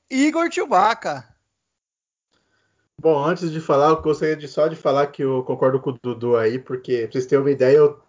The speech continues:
Speaker 2: terminei de assistir Breaking Bad esses dias, porque eu não quis assistir. Eu sei que ela acabou em dois mil e treze, mas eu não quis assistir também antes de, mas enfim.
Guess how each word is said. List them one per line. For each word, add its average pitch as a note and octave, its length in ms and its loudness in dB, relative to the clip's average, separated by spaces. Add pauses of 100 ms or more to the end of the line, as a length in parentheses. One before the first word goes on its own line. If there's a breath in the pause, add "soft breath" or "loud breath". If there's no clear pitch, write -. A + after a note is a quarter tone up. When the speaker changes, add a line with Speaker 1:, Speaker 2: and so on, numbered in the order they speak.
Speaker 2:
terminei C3+ 300 -2
de D3 80 -2
assistir D3 180 -4
Breaking C#3+ 300 -2
Bad C3+ 180 2
esses D3 260 -10
dias, D3 460 -8 (440)
porque - 280 -6
eu C#3+ 640 8
não D#3+ 160 -2
quis D#3 160 -10
assistir. C#3+ 560 -2
Eu F#3 180 4
sei G3 140 4
que G3 80 2
ela A3 80 6
acabou G3 240 4
em F#3+ 40 4
dois F#3+ 120 4
mil G3 120 -6
e - 20 -8
treze, C#3 320 -6
mas A#2+ 340 -12 (600)
eu A#2+ 160 -6
não C3+ 80 -6
quis C3 160 -4
assistir A#2+ 520 -8
também A2 320 -4
antes A2+ 320 -10
de, A2 380 -12 (840 soft breath)
mas C3 240 2
enfim. C#3+ 420 -2